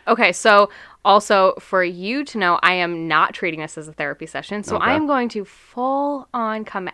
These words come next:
Speaker 1: at you with
Speaker 2: <laughs>
Speaker 1: my
Speaker 2: All right.
Speaker 1: questions.
Speaker 2: I'm ready for it.
Speaker 1: Okay.
Speaker 2: Now, uh, I'm currently in group therapy,
Speaker 1: Mm-hmm.
Speaker 2: so don't mess up anything that they've been working on.
Speaker 1: <laughs> Okay.
Speaker 2: 'Cause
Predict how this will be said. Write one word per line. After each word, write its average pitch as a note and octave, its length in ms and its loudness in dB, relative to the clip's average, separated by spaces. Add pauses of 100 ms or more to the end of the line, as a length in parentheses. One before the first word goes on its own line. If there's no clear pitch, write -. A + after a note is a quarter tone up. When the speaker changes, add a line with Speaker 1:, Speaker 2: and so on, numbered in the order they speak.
Speaker 1:
at B3 320 4
you G#3+ 180 2
with - 120 4
Speaker 2:
<laughs> - 0 -
Speaker 1:
my - 100 2
Speaker 2:
All - 80 -
right. - 40 6
Speaker 1:
questions. F3 800 6 (100)
Speaker 2:
I'm A#2+ 200 -2
ready B2+ 260 2
for G#2 340 -6
it. C3+ 60 -4
Speaker 1:
Okay. F3+ 400 2 (360)
Speaker 2:
Now, B2 320 4
uh, A2 520 4 (380)
I'm C3+ 200 4
currently D#3 420 6
in A2 80 4
group A2 240 0
therapy, E2+ 420 -4
Speaker 1:
Mm-hmm. G3 300 -6 (560)
Speaker 2:
so G#2+ 220 -2
don't B2+ 200 4
mess D3 220 4
up D3+ 160 6
anything C#3 300 0
that G#2 100 -4
they've A2 160 0
been E2+ 120 -4
working E2 220 0
on. E2 280 -4
Speaker 1:
<laughs> - 160 -10
Okay. - 280 4 (160)
Speaker 2:
'Cause - 80 -4